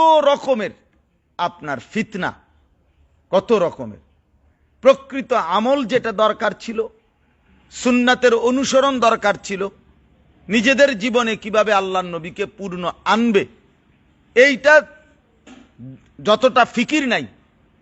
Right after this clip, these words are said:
তার চাইতে বেশি ফিকির হলো রাসূলুল্লাহ সাল্লাল্লাহু আলাইহি ওয়াসাল্লামকে নিয়ে বিভিন্ন রকমের অনুষ্ঠান,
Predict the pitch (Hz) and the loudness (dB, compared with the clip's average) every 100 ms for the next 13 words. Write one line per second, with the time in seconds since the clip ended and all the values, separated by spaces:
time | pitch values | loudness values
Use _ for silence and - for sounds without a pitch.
0 | _ 175 175 190 170 151 135 131 147 - | _ -4 -2 -6 -6 -6 -8 -8 -10 -12
1 | 170 202 190 151 175 240 - _ _ _ | -12 -8 -6 -2 0 0 -2 _ _ _
2 | _ _ _ 196 - 285 247 226 190 196 | _ _ _ -4 -2 -4 0 0 0 -2
3 | 180 165 160 147 151 143 139 139 143 131 | -4 -2 -4 -2 -2 -4 -6 -10 -10 -8
4 | 135 127 127 113 160 147 151 202 269 277 | -8 -6 -8 -10 -10 -8 -2 2 2 2
5 | - _ _ _ _ _ _ _ _ 170 | -12 _ _ _ _ _ _ _ _ -4
6 | 226 320 330 302 262 214 - 190 170 - | 0 0 0 -2 -2 -2 -4 -6 -8 -8
7 | 196 220 - - 226 247 | -6 -6 -6 -2 0 0